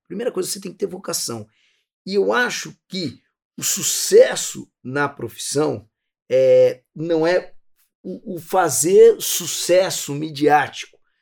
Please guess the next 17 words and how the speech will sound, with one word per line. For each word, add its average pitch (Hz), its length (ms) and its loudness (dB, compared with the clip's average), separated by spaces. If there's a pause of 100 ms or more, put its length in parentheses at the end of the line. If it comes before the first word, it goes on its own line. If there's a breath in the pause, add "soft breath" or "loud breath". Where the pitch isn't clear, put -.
(140)
mas 147 200 -2
o 147 40 -6
sucesso 190 760 -2
na 185 80 -6
profissão. 151 320 -6
Quando 196 180 0
você 180 180 -4
faz 247 300 0
um 247 80 -8
trabalho 156 480 -2
como 127 180 -6
ator, 127 520 0 (560)
o - 100 -10
seu 254 340 0
sucesso 156 600 0
daquele 156 380 0
trabalho, 120 640 -2